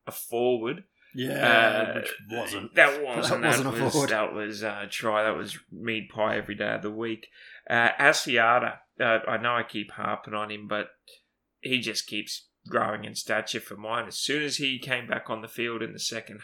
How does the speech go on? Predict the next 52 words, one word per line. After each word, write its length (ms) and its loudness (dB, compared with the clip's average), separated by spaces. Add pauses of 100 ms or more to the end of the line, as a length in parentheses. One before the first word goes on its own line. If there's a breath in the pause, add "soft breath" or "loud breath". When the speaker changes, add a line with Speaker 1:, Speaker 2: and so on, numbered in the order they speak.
Speaker 1:
half, 520 -4 (360)
with 120 -2
about 260 0
twenty 260 -4
to 120 -6
go, 340 -2
we 80 -8
grew 320 -4
a 20 -8
leg, 220 -4
and 100 -6
I 60 -6
thought 280 -4
that 140 -10
we 80 -12
were 220 -10
a 60 -10
chance 420 -8
of 100 -14
coming 300 -6
back 220 -6
from 160 -16
twenty-four 580 -8
six. 540 -6 (440 loud breath)
We 140 -2
got 220 2
to 100 -4
twenty-four 560 -4
twelve, 440 0
and 240 -8 (100)
there's 200 -2
also 320 -6
a 60 -8
chance, 500 -8
uh, 280 -6 (100)
Cooper 380 -2
got 240 -6
held 340 -4
up 200 -2
to 100 -14
make 240 -8
it 100 -14
twenty-four 560 -6
eighteen 480 -4
with 160 -8
about 300 -4
five 320 -8
to 80 -14
go. 380 -2
So 200 -4
Speaker 2:
We 80 -2
had 180 -4